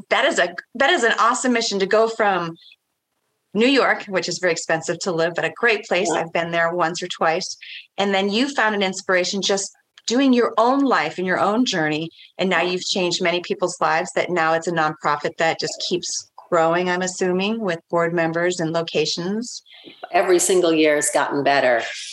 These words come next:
Speaker 2: And then we did our second movie, which,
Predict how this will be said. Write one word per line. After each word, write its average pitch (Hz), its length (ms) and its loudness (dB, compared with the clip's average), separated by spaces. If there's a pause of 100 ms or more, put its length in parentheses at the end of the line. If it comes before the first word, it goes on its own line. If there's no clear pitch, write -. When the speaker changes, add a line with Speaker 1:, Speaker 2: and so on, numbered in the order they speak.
(160)
Speaker 2:
And 143 140 2
then 147 100 4
we 156 80 4
did 160 160 4
our 143 120 4
second 208 440 0
movie, 151 580 2 (220)
which, - 500 -2